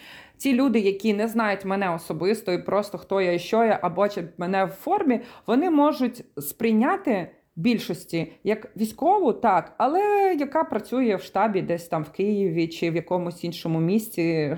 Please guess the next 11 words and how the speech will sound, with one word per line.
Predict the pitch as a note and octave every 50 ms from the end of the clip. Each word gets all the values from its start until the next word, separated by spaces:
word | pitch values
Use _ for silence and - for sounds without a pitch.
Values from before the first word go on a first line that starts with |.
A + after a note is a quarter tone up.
| D#3+ -
ну, | - A3 F#3 D3+ D3
штабна | D3 - - F3+ E3 E3+ F#3+ G3 G3+ G3+ G3 F#3+ F#3 F3 E3 E3 E3 D#3
дівчина, | F3+ F3 F3+ - - D3+ D#3 D#3
да, | D#3+ E3+ F3+ -
а | - E3+
точно | E3 - - G#3 G#3 G#3 - F#3 F3
не | E3+ E3
дівчина | D#3+ D#3 F#3+ F#3+ G3 - E3 E3 E3
з | -
передової. | - - F#3+ F3+ F3+ E3 F3 E3+ D#3+ D#3+ D3+ D3 D3 - - - - - - - - - - - - - -
І | - A3 A#3 A#3 A#3+ A#3+ A#3 A#3 A#3 A3